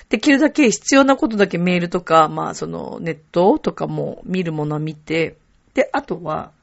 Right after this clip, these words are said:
最近はね、いろいろチラチラこうなんか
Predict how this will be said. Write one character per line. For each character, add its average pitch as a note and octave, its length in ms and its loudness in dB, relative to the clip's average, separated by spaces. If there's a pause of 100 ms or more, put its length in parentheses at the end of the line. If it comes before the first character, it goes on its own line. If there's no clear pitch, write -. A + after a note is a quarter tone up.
(160)
最 G#3 240 4
近 G3+ 180 -2
は F#3 100 -4
ね、 D3+ 120 -4
い D#3+ 100 -8
ろ A3+ 160 8
い - 20 4
ろ G#3 240 2 (920)
チ - 120 -2
ラ F3 100 2
チ - 140 -8
ラ - 180 -8
こ - 200 -10
う - 40 -16
な - 80 -16
ん - 60 -20
か - 200 -20